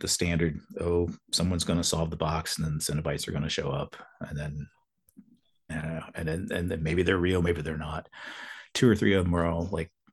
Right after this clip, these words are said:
you don't know if it's in the person's head, if they're par-, if they're hallucinating or not. It's a, they're, they're just not very good.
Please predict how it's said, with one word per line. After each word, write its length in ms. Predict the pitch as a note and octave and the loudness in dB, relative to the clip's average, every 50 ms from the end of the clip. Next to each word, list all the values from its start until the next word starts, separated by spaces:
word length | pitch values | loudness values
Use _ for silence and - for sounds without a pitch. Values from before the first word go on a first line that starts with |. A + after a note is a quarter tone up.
| _ _ _ | _ _ _
you 80 | - G2 | -4 -2
don't 180 | F2 - - - | -2 -2 -2 -2
know 100 | E2 E2 | -2 -4
if 120 | - - | -2 -4
it's 160 | F2+ - - F#2 | -2 0 2 2
in 200 | F2 D#2+ D#2+ D2+ | 2 2 0 0
the 100 | - E2 | -4 -4
person's 340 | - - D#2 - C#2 C#2+ | -4 -4 -2 0 0 0
head, 400 | - - - G#2+ G2 G2 G2 F#2+ | 0 2 2 4 6 6 6 4
if 80 | F2+ E2+ | 4 2
they're 120 | E2+ D#2+ | 0 -2
par-, 200 | E2 - - - - | -2 -2 -2 -2 -2
if 120 | - - | -2 -4
they're 140 | - F2+ E2 | -4 -4 -2
hallucinating 640 | - - E2+ F#2 F#2 - - G2 F2+ E2+ E2+ E2+ E2+ | 0 2 2 2 2 2 2 0 0 0 -2 -2 -4
or 100 | E2 E2+ | -4 -4
not. 340 | E2+ E2+ E2+ E2 E2 E2 D#2+ | -4 -4 -6 -6 -6 -6 -6
It's 180 | E2 D#2+ - - | -8 -8 -8 -10
a, 240 | - - - - - _ _ _ _ _ | -10 -12 -12 -14 -16 _ _ _ _ _
they're, 260 | - D2+ - - - - - - _ _ _ _ _ _ _ _ - - - - - - _ _ _ | -8 -6 -6 -6 -8 -10 -14 -20 _ _ _ _ _ _ _ _ -20 -20 -20 -20 -20 -20 _ _ _
they're 100 | - G#2 | -4 2
just 180 | D#3+ E3 - - | 2 4 4 4
not 140 | B2 A2+ G#2+ | 2 2 2
very 220 | G2 F2+ F2 D#2+ | 0 0 0 -2
good. 320 | - C#2 C2+ C#2+ C#2+ C#2+ | -2 -2 -2 -2 -4 -6